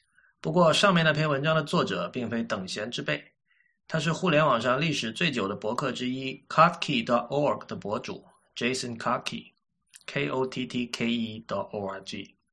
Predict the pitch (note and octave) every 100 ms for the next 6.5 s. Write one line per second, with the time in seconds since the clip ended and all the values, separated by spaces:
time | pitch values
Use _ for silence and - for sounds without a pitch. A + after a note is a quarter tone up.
0 | _ _ _ _ _ _ _ _ _ _
1 | - _ _ _ _ _ - F3+ F#3 F#3+
2 | B2+ B2 D3 C#3 B2+ C#3 C#3 C#3+ - -
3 | - - - B2 A2+ A2+ C3 A2+ C3+ A2
4 | G#2+ G#2+ - E3 F3 F3+ D#3 B2+ D3 -
5 | F3 - A#2 A#2 A2+ G2 - - C3+ D3
6 | A#2 A#2 - A#2+ -